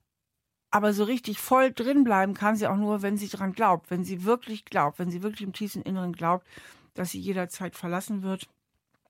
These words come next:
und dass sie nicht genügend wert ist. Deswegen ist dieses, die Arbeit am eigenen Selbstwertgefühl, also an diesem Schattenkind,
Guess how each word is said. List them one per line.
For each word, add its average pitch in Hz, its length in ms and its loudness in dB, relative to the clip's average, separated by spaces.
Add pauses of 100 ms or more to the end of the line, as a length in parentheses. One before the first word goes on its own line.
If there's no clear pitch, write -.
(320)
und 196 100 -4
dass 185 120 -2
sie 190 100 0
nicht 180 180 -2
genügend 180 360 2
wert 170 240 0
ist. 151 180 -6
Deswegen 170 340 -4
ist - 240 -8
dieses, 170 380 -6 (420)
die - 80 -4
Arbeit 202 360 4
am 165 140 -2
eigenen 165 400 2
Selbstwertgefühl, 180 1120 -2
also 170 220 -4
an - 180 -2
diesem 165 240 -4
Schattenkind, 170 680 -4